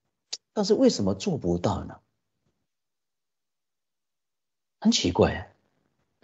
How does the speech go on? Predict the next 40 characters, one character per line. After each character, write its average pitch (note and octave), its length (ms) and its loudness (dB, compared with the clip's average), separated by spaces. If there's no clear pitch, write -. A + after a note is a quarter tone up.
这 - 140 6
么 A3+ 140 12
简 A#2+ 360 6
单 F3+ 140 8
的 D3+ 100 6
法 F2+ 280 0
门， - 340 -8
这 - 120 0
么 G#3 160 6
容 G#2+ 300 4
易 C3 140 4
的， F2+ 200 -6
为 A3+ 160 8
什 B2+ 200 4
么 C#3+ 200 6
念 F#3+ 220 8
佛 G#2+ 120 0
的 B2+ 140 4
人 F#2+ 180 2
多， B2+ 180 2
往 F2 220 2
生 A2+ 200 -4
的 F#2+ 100 -4
人 F#2 220 -4
少？ - 240 -14
什 - 140 -6
么 D3+ 120 4
原 F2 360 2
因？ - 160 -8
这 - 100 -4
个 D#3+ 160 8
要 D#3+ 200 10
一 G#2+ 80 4
大， A#2 340 2
很 - 480 -4
大 A2 180 6
的 D#2+ 140 2
去 - 160 -6
观 G#2+ 360 2
察， - 440 -8